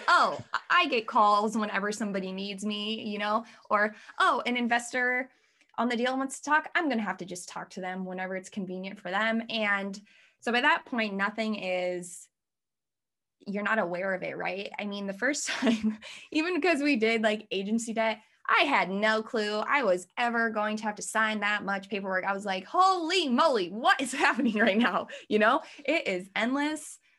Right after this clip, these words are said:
Speaker 1: Yeah.
Speaker 2: But paperwork is now a breeze. <laughs> You know, you're just not as
Speaker 1: Right.
Speaker 2: worried about some of it. And so that's why it also goes easier as well. And you can just talk about the struggles that you had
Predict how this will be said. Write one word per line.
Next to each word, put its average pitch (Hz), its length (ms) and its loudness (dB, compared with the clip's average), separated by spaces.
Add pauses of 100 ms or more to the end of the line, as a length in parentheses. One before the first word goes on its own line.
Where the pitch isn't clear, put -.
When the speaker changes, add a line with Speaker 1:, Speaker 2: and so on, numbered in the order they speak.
(200)
Speaker 1:
Yeah. 113 180 -12 (520)
Speaker 2:
But - 640 0 (880)
paperwork 190 420 -2
is 175 140 -6
now 180 200 -2
a - 20 -6
breeze. 202 520 -6
<laughs> - 40 -10
You 277 200 2
know, 294 80 4
you're 269 200 2
just 262 160 0
not 226 380 4
as 208 460 0
Speaker 1:
Right. - 140 -10 (540)
Speaker 2:
worried 233 300 2
about 190 200 0
some 180 140 -8
of 175 60 -6
it. 175 60 -4
And 185 120 -8
so 208 80 -2
that's 262 240 2
why 240 160 4
it 208 80 0
also 208 260 -2
goes 190 300 -2
easier 185 680 -4
as 180 280 -4
well. 170 360 0
And 180 480 -6 (1400)
you 226 140 2
can 277 120 4
just 294 220 -2
talk 254 280 -2
about 226 480 2
the 220 80 -2
struggles 220 400 -6
that 247 160 -6
you 190 100 -6
had 202 540 -4